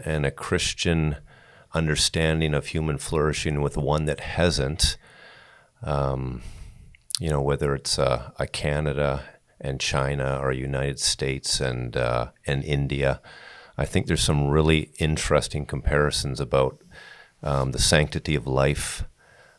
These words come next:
um, about scientific innovation, um, to improve people's lives, healthcare, the workplace. And, and so for me, if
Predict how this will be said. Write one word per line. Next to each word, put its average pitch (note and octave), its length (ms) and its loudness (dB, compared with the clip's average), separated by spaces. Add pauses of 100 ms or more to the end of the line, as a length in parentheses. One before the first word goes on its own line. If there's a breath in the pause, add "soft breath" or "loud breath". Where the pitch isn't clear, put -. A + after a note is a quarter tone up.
(120 soft breath)
um, C2+ 460 0
about C2 540 0
scientific D2 760 0
innovation, C2+ 880 0 (160)
um, C2 400 0 (120)
to C#2+ 260 -2
improve D2+ 600 0
people's C#2+ 400 0
lives, C2 720 0
healthcare, C2+ 640 -2
the C2+ 120 -4
workplace. B1 760 -4 (920 loud breath)
And, D#2+ 320 2
and F#2+ 160 2
so B2+ 320 8
for A2 220 2
me, A#2+ 600 4
if - 520 4